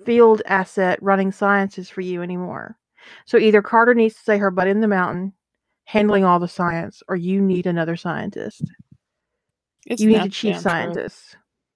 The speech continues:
Speaker 2: <laughs>
Speaker 1: Yeah, Hammond would actually be, "Can I just get a phone call from Bob instead?"
Speaker 2: Yeah, exactly. "Sir, SecDef is on the line for you."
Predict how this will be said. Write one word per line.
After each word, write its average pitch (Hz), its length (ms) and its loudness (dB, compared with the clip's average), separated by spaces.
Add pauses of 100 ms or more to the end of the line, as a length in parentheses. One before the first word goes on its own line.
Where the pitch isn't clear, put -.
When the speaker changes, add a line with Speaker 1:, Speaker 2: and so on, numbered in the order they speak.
(1000)
Speaker 2:
<laughs> 302 100 0 (1200)
Speaker 1:
Yeah, 226 260 4
Hammond 302 380 4
would 294 100 8
actually 285 300 4
be, 262 120 -6
"Can 330 140 2
I 370 60 6
just 440 120 -8
get 453 120 6
a - 40 2
phone 320 140 8
call 285 180 6
from 254 140 -2
Bob 214 260 6
instead?" 196 540 -2 (560)
Speaker 2:
Yeah, 170 380 2
exactly. 180 680 -4
"Sir, - 800 -6
SecDef 247 480 0
is 202 120 -10
on 190 100 0
the 190 100 -4
line 185 220 -4
for 196 100 -12
you." 185 300 -6